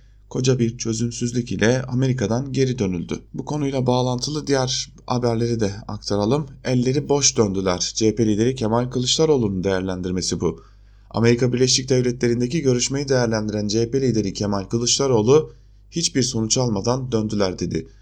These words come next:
C H P sözcüsü Faik Öztrak da S dört yüzlere verilen iki buçuk milyar dolar ne olacak diye sordu. Erdoğan'ın Mazlum Kobani ile eşit seviyede tutulduğunu belirten Öztrak, "Zabıt tutuldu mu?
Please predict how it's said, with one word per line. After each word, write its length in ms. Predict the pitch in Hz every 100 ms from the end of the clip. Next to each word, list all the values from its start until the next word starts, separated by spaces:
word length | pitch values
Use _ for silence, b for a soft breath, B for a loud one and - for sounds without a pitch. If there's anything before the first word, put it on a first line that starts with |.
| b b b
C 160 | - 127
H 80 | 131
P 100 | 139
sözcüsü 460 | 135 117 113 151
Faik 380 | 131 131 127 131
Öztrak 480 | 151 - 117 104 -
da 200 | 156 156 b b b 110
S 140 | -
dört 240 | 165 165 165
yüzlere 380 | 113 113 110 110
verilen 400 | 101 117 135 -
iki 260 | 110 175 135
buçuk 260 | - -
milyar 360 | 107 107 101 98
dolar 400 | 101 127 135 123
ne 140 | 110 131
olacak 480 | 87 - 110 110
diye 140 | 101 90
sordu. 520 | - 92 87 85 - b b b b
Erdoğan'ın 600 | 120 131 131 127 139 160 - b
Mazlum 400 | - 123 123 139
Kobani 380 | 131 127 139 139
ile 200 | 123 147 120
eşit 240 | - 143
seviyede 400 | - 117 110 123
tutulduğunu 500 | 117 120 117 127 135
belirten 400 | 120 104 92 98
Öztrak, 580 | 123 127 - 127 139 - b b b
"Zabıt 400 | - 131 156 127
tutuldu 380 | 135 131 131 131
mu? 280 | 110 90